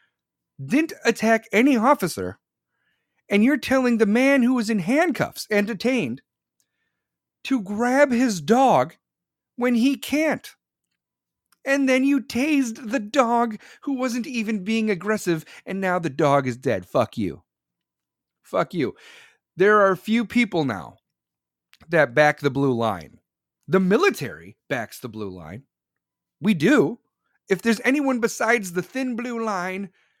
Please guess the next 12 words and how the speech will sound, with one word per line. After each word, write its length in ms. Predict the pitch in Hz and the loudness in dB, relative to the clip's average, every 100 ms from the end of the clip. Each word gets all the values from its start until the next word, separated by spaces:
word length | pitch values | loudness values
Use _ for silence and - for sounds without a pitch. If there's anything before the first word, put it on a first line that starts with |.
| _ _ | _ _
and 140 | 190 185 | -8 -6
the 60 | |
people 340 | 180 233 214 208 | -6 -8 -6 -6
in 160 | 202 | -4
law 180 | 196 180 | -2 -2
enforcement 560 | 175 165 151 151 151 151 | -2 -2 -4 -4 -8 -2
that 200 | 143 - _ _ | -2 -4 _ _
support 640 | - 151 - 196 185 - _ _ _ _ _ _ _ | -12 -12 -6 -4 -4 -10 _ _ _ _ _ _ _
police, 760 | 190 180 233 113 123 - - _ _ _ _ _ | -6 -2 -2 -4 -8 -12 -14 _ _ _ _ _
other 200 | 165 202 | -2 0
than 200 | 190 208 | 0 -2
police, 640 | - 185 220 175 117 - | -4 -4 -4 -4 -8 -16